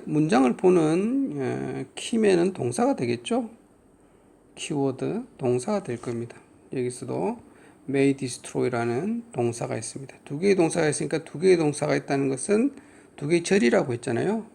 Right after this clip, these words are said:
연결해주는 if라는 접속사가 있습니다. 어, 여기에 however는, 음, 부사죠. 어, 문장과 문장을 연결하는 겁니다. 앞에 문장과 뒤에 문장을 연결하는 부사입니다. however 같은 경우는 해석할 때 앞으로 빼서 해석하는 거거든요.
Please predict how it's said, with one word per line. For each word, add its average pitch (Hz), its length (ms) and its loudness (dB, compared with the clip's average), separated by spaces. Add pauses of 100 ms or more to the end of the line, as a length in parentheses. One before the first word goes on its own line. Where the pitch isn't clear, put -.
연결해주는 131 840 -2 (360)
if라는 147 800 -2 (360)
접속사가 175 800 -4
있습니다. 120 540 -8 (1160)
어, 160 340 -2 (100)
여기에 226 480 6
however는, 156 1120 4 (120)
음, 135 220 -2
부사죠. 208 680 2 (140)
어, 143 60 -6
문장과 147 580 4
문장을 170 420 4
연결하는 127 440 4
겁니다. 117 420 -2
앞에 190 220 -2
문장과 127 380 -2
뒤에 139 180 0
문장을 180 400 2
연결하는 127 560 -2 (560)
부사입니다. 131 560 -2 (440)
however 262 440 6
같은 165 300 2
경우는 135 200 2
해석할 226 340 2
때 - 60 0
앞으로 - 340 0
빼서 285 280 4
해석하는 151 420 2
거거든요. 127 560 -2